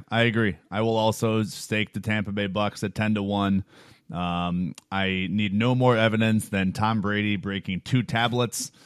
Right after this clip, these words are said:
uh, last week to show me that, um, he is as fired up as anyone, and he is the obvious leader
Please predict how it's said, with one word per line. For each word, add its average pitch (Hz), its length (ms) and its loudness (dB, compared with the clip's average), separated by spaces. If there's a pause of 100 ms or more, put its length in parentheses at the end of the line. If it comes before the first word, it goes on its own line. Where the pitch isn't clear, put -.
(160)
uh, 101 340 2
last 107 380 0
week 110 400 -4 (120)
to 92 400 -4 (160)
show 104 320 -2
me 101 160 -2
that, 92 520 -2
um, 90 440 -2
he 110 160 -2
is 107 160 0
as 95 100 -6
fired 107 300 -2
up 98 180 -2
as 87 100 -6
anyone, 110 480 0
and 92 100 -4
he 98 60 -2
is 92 140 -6
the 85 100 -16 (160)
obvious 104 380 -4
leader 95 420 -4